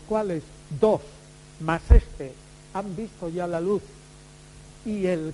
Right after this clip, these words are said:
cuarto, ahora diré los títulos, y el cuarto verá la luz el veinte de septiembre,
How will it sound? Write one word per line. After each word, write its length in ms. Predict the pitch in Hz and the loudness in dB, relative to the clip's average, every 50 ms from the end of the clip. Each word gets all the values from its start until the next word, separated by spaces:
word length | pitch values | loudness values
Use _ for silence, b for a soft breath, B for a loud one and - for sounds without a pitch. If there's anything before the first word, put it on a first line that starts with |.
| - - | -6 2
cuarto, 480 | - 233 233 214 190 175 - - 143 | 6 6 6 6 6 0 -4 -4 -4
ahora 200 | 151 185 214 202 | -2 -2 -2 -4
diré 260 | 185 185 180 180 180 | -4 -4 -4 -2 -2
los 180 | 170 160 151 - - - | -2 -4 -6 -6 -8 -10
títulos, 380 | 233 208 156 165 151 147 139 - - | -10 -8 -6 -4 -4 -4 -4 -8 -8
y 100 | 165 165 | -6 -6
el 120 | 160 156 | -6 -6
cuarto 560 | 151 - 208 220 220 196 - - 170 156 139 - - - - - - | -6 -4 -2 -2 -2 -2 -4 -4 -4 -4 -4 -8 -12 -20 -20 -10 0
verá 300 | - 151 151 151 190 214 | 0 2 2 2 0 0
la 120 | 214 185 | 0 0
luz 220 | 180 196 233 233 - - - | -2 0 -2 -2 -4 -4 -6
el 220 | 170 156 156 156 | -6 -6 -4 -4
veinte 580 | 139 139 143 208 220 233 220 190 143 - 156 135 | -4 0 2 4 4 4 2 -4 -4 -4 -4 -4
de 200 | 139 190 226 214 - - | -2 -2 -4 -4 -4 -12
septiembre, 680 | 165 147 - - - 185 170 160 160 165 147 151 156 | -12 -12 -12 -10 -8 -6 -6 -6 -6 -6 -8 -10 -10